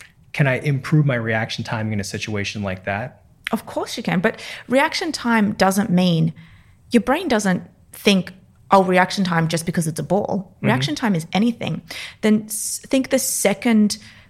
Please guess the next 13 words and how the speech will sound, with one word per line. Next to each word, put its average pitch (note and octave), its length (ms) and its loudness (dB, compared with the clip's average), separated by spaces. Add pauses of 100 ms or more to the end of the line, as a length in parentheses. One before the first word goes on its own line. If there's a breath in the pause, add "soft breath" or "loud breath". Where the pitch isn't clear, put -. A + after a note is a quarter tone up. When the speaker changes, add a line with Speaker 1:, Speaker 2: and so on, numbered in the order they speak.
Speaker 2:
biggest F#3+ 460 2 (460)
cause G3 600 -2 (160)
of E3+ 480 0 (300)
roadside F3+ 800 2 (180)
accidents G3 420 -2
or F3+ 120 2
road E3+ 280 2
accidents, F#3 640 -2 (100)
um, F#3+ 280 -2
are F3 140 0
because F3 520 -6
reaction F#3 380 -6
time. - 240 -8